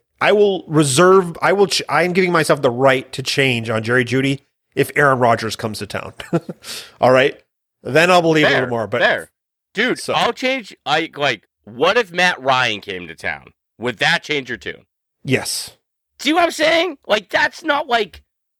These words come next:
Speaker 2: <clears throat> that's not an elite Q B anymore. That's a good Q B.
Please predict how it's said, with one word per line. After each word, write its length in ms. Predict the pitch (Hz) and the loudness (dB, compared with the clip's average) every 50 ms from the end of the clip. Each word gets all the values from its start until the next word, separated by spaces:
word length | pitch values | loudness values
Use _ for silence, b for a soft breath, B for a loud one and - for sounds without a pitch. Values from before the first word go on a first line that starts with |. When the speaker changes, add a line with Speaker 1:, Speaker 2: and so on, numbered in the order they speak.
| _ | _
Speaker 2:
<clears throat> 580 | - - - - - - _ _ _ _ _ _ | -12 -12 -12 -12 -14 -18 _ _ _ _ _ _
that's 320 | 233 254 277 - - - _ _ _ _ _ _ _ _ | 0 0 0 -2 -8 -14 _ _ _ _ _ _ _ _
not 300 | 160 226 294 302 339 339 | -2 0 2 2 2 2
an 140 | 320 311 | 0 -4
elite 340 | 302 269 226 240 269 262 - | -6 -8 -8 -10 -10 -12 -12
Q 180 | - - 254 254 | -10 -8 -8 -6
B 160 | 226 269 339 | -4 -2 -2
anymore. 320 | 330 185 120 98 92 92 92 | -2 -2 -4 -6 -10 -8 -2
That's 220 | - 131 151 - 196 | -2 -2 0 -2 -4
a 40 | |
good 420 | 170 113 _ - 151 196 220 - _ | -10 -12 _ -2 -2 -2 -2 -2 _
Q 200 | - - 92 82 | -16 -16 -16 -18
B. 80 | - | -20